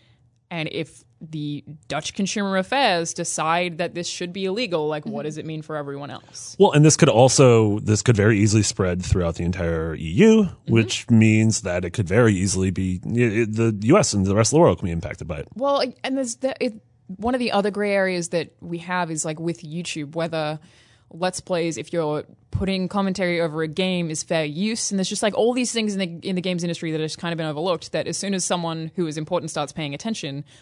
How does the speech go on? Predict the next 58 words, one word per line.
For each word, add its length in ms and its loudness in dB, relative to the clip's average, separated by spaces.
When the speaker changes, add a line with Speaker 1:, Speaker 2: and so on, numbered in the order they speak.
Speaker 1:
we'll 140 -6
all 100 -2
get 180 -6
cracked 220 -8
down 180 -6
on 120 -10
like 100 -14
crazy. 380 -4
Speaker 3:
Mm-hmm. 160 2
Speaker 1:
So, 340 -4
I 80 -2
don't 100 0
know. 80 0
I'm 200 -2
super 340 -4
interested 380 -4
in 80 -4
this 120 -4
story 400 -6
and 140 -8
to 60 -8
see 160 -6
what 120 -6
they 100 -6
find 220 -8
out, 140 -8
because 220 -12
it 40 -12
doesn't 200 -8
seem 160 -8
like 180 -10
anyone 240 -8
in 80 -10
the 80 -10
U 100 -8
S 120 -10
is 120 -12
really 200 -8
looking 260 -12
into 160 -10
this 220 -12
right 120 -10
now 140 -14
that 140 -14
we 60 -10
Speaker 2:
Well, 220 -4
Speaker 1:
know 100 -12
of. 60 -14
Speaker 2:
this 140 -6
reminds 340 -2
me 100 -2
of, 120 -4
um, 380 0
C 160 -4
S 160 -2
G 80 -4
O 60 -2
Lotto, 520 -4